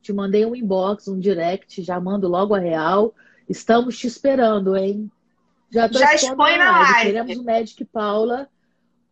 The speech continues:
Speaker 1: com a gente aqui, pra gente falar também de basquete, falar de projetos dela também aí e tudo mais. Bom, a gente tem dez minutos,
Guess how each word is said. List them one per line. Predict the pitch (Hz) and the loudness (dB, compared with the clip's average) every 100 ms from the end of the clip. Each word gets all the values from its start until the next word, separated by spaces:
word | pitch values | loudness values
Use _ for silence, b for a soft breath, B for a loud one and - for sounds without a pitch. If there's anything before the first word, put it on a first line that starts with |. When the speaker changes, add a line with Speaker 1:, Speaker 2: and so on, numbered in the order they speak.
| _ | _
Speaker 1:
com | - | 0
a | 233 | 0
gente | 233 240 254 | 0 -4 -6
aqui, | 233 - | -10 -12
pra | 214 208 | -12 -8
gente | 226 - | -10 -8
falar | 214 208 | -6 -4
também | 214 196 196 | -4 -6 -6
de | 175 | -8
basquete, | 156 - - 247 240 233 - | -10 -14 -4 2 4 2 -2
falar | 190 180 | -6 -4
de | 180 | -6
projetos | - 185 160 185 190 180 156 | -6 -6 -4 -4 -4 -6 -10
dela | 170 180 170 | -6 -4 -4
também | - 160 156 180 160 | -6 -10 -6 -6 -8
aí | 147 165 196 202 190 _ b b b b b | -8 -2 0 2 0 _ b b b b b
e | |
tudo | 185 196 214 | 0 2 2
mais. | 170 143 - - | 0 -4 -6 0
Bom, | 240 185 - _ _ _ _ | 2 2 -4 _ _ _ _
a | 220 | -2
gente | 233 269 | -2 -2
tem | - 269 | -2 0
dez | 254 285 | 2 0
minutos, | 277 240 226 - 339 | 0 0 0 0 -4